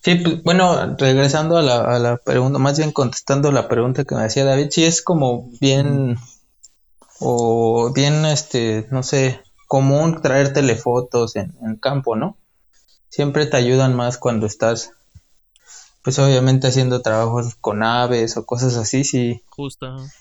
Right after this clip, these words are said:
Speaker 1: Sí son de, de mucha ayuda los telefotos. También, pues, obviamente tienes que cargar un buen equipo, ¿no? Ya sea análogo o digital. Pues,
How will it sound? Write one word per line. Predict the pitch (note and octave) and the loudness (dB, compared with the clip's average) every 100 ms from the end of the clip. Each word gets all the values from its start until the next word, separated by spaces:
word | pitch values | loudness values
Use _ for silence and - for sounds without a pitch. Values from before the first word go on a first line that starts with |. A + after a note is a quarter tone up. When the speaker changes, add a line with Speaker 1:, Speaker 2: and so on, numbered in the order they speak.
| - | -8
Speaker 1:
Sí | - C#3+ | -2 0
son | C3 C#3+ C#3+ | 2 2 2
de, | C#3 B2 A#2 | 2 2 2
de | A#2 A2+ | 0 0
mucha | A#2 B2 - | -2 -4 -2
ayuda | B2+ B2 B2 | 0 0 0
los | A#2+ A2 | -2 -4
telefotos. | - A#2 C3 D3 C3+ C3+ | -4 -4 -2 -2 -2 -2
También, | C3+ C#3+ D#3 D3 | 0 0 0 -2
pues, | D3+ | 0
obviamente | D3+ D3+ D3 C#3+ D3 | 2 4 4 2 0
tienes | - C#3+ C#3+ | 0 2 2
que | C#3 | 0
cargar | - C3 B2+ | 0 2 2
un | B2+ B2+ | 2 0
buen | B2 A#2 | 0 -2
equipo, | A2 D#3+ D#3+ A#2 | 0 -2 -2 -2
¿no? | C#3 | -2
Ya | D#3 C3+ | 0 0
sea | C3+ C3+ B2+ | 0 0 0
análogo | B2 B2+ C3+ C3 G#2+ | -2 -2 0 0 0
o | G2+ | -2
digital. | G#2 A2+ A2 C3+ G3 _ _ _ _ _ _ _ _ _ _ - | -4 -6 -4 -4 -6 _ _ _ _ _ _ _ _ _ _ -4
Pues, | C3+ - - | -2 -2 -8